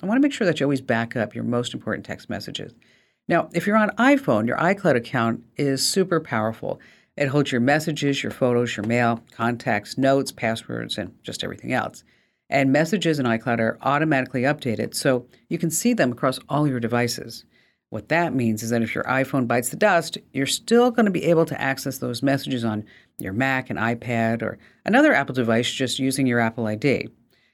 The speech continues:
Now, if you don't wanna use Apple iCloud, I know some of you are like, "Ah, it's gonna cost me a few bucks a month." I know. Uh, iExplorer lets you access, view, and transfer music, messages, photos, and files from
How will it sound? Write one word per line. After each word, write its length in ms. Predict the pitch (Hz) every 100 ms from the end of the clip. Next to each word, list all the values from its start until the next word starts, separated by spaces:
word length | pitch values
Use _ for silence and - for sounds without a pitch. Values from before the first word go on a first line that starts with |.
| -
Now, 240 | 170 160 -
if 140 | 175
you 80 | 208
don't 280 | 240 294 294
wanna 200 | 240 196
use 200 | 170 -
Apple 320 | 147 131 127
iCloud, 520 | 107 101 117 110 110
I 60 | 131
know 140 | 120
some 160 | 113 127
of 40 |
you 60 | 117
are 20 |
like, 160 | 110 -
"Ah, 280 | 277 294 277
it's 80 |
gonna 160 | 269 254
cost 320 | - 240 233
me 80 | 208
a 40 |
few 200 | 185 208
bucks 340 | 190 190 190 -
a 60 |
month." 260 | 156 123 - - 156
I 100 | 147
know. 180 | 110 - - - - - -
Uh, 440 | 135 135 127 135 -
iExplorer 760 | 170 233 240 - 147 131 123
lets 180 | 127 120
you 120 | 139 -
access, 400 | 143 151 185 156
view, 220 | 147 135
and 80 | 123
transfer 420 | - 131 - 117
music, 600 | 113 139 156 170 156 -
messages, 480 | 131 127 131 127 117
photos, 320 | 127 120 117
and 80 | 110
files 240 | 117 117
from 260 | - 120